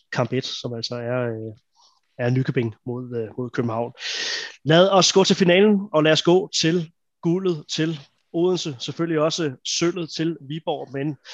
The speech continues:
vi kommer til at fokusere rigtig meget på netop, øh, fynboerne i, øh, i udsendelsen her, øh, for, øh, for først og fremmest, jeg vil sige, trukket sværet op af, af stenen, øh, sammen med, øh, med dem, Kasper. Vi har, ja, vi har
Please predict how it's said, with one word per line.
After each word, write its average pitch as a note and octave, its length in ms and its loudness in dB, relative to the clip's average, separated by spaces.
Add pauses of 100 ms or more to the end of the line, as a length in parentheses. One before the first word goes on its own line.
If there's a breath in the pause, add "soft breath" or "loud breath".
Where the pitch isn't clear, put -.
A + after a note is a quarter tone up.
(280 loud breath)
vi - 60 -20
kommer C#3+ 140 0
til D#3+ 100 2
at D#3 60 4
fokusere E3+ 480 2
rigtig C#3+ 220 -2
meget C3+ 300 -4 (1000)
på D#3 340 -2
netop, D3 340 -2 (120)
øh, A#2+ 380 -8
fynboerne C#3 600 -2
i, D3+ 180 -6 (340)
øh, C3+ 180 -4
i D3 140 -2
udsendelsen D3 480 2
her, D3 180 0 (200)
øh, C3 260 -2 (100)
for, B2+ 280 0
øh, A#2 180 -8
for C3 120 -12
først C#3 160 -4
og C3 60 -8
fremmest, C3+ 560 -2 (540 loud breath)
jeg D3 40 2
vil C#3 60 2
sige, C#3 360 0 (680 loud breath)
trukket D#3+ 320 4
sværet E3+ 420 2
op D#3+ 180 2 (160)
af, C#3+ 320 0 (120)
af D3+ 60 -4
stenen, F3 520 -2 (200)
øh, D3+ 180 -2
sammen D#3 440 -2 (100)
med, D3+ 160 0
øh, C3+ 320 0
med C#3+ 80 -12
dem, D#3 160 -2 (120)
Kasper. D3 260 -4
Vi D3 160 -4
har, C#3 560 -2 (100)
ja, C3+ 80 -10
vi C#3 100 -8
har C#3+ 160 -4